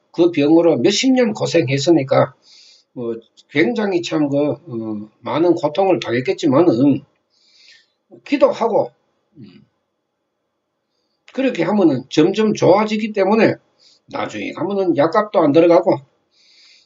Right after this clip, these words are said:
약값은 뭐, 둘째 문제 치고 내 건강이 그만큼 좋아져 버리니까, 그죠? 하나만 좋아집니까? 건강도 좋아지지요. 생각도 바뀌지요. 내 마음도 편안하지요. 그죠? 그 성질이 바뀐다는, 성격이 바뀌고.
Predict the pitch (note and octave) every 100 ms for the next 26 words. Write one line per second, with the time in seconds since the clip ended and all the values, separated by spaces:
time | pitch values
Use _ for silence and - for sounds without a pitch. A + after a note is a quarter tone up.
0 | _ C3+ F3 C4+ C4 B3 F#3 - D3+ E3+
1 | F3 D3 D3 D3 - E3 D3+ - _ A2+
2 | D#3+ - D3+ A3 A3 A#3 G#3 D#3+ A#3 C4
3 | A#3 - C3 C#3 C3+ C3+ B2+ A#2 G#2+ -
4 | _ _ _ _ _ _ _ _ - D#3+
5 | E3+ - A3 C4+ C#4+ F3 C3 A#2+ A2+ A2
6 | G#2+ - _ _ _ _ _ _ _ _
7 | C3+ C#3 C3+ C3+ C#3 G#3+ - - A#2 A#2
8 | A2+ A2+ G#2+ A2+ G#2+ - _ _ - -
9 | E3 D3+ D3 - A3 G#3+ - A#2 - A#2+
10 | A2 A2+ A2 A2 _ _ _ - C3 C#3+
11 | B2 D#3 G#3+ G#3+ G#3 - C3 A#2+ C3+ B2+
12 | A#2 A2 _ _ _ A#2+ D#3+ _ _ _
13 | _ B3+ A#3+ - D#4 E4 D#4 E3+ C#3 D3
14 | A#2+ G#2+ - F3+ F3 D#3+ C#3 G#2+ G#2+ G2